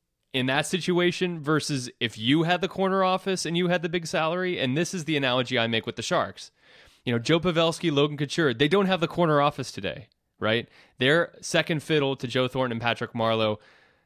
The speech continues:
whether the C E O wants them to step up or not.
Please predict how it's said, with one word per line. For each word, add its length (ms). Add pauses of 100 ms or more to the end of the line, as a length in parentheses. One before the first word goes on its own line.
(300)
whether 540
the 140
C 360
E 60
O 80
wants 300
them 140
to 80
step 260
up 140
or 80
not. 340